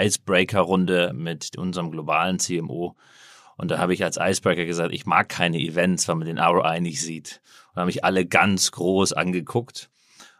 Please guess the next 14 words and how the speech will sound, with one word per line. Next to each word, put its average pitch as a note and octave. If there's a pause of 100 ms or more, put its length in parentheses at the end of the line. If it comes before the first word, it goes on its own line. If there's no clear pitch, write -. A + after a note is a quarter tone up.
(120)
Äh, E2+
und G#2
ich F#2+
bin G#2+
trotzdem G#2+
über F2
die E2+
Jahre E2+
total E2+
der D#2
Event-Guy D#2
geworden, F2
einfach -
weil D#2+